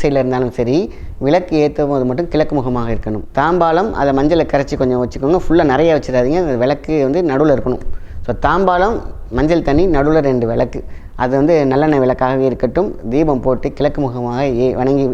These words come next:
ஏத்தி வணங்கிவிட்டு, உங்களுடைய குடும்பம், குடும்பம் சார்ந்த நபர்கள், பிள்ளைகள், தாத்தா பாட்டிகள்,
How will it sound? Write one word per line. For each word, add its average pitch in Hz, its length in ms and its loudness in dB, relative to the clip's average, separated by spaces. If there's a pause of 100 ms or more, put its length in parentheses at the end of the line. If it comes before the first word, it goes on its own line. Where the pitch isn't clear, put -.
ஏத்தி 151 400 0
வணங்கிவிட்டு, 135 680 0 (720)
உங்களுடைய 123 520 0
குடும்பம், 151 600 -2 (400)
குடும்பம் 143 340 0
சார்ந்த 139 340 0
நபர்கள், 135 540 -2 (480)
பிள்ளைகள், 135 560 0 (380)
தாத்தா 123 340 -2
பாட்டிகள், 131 540 -4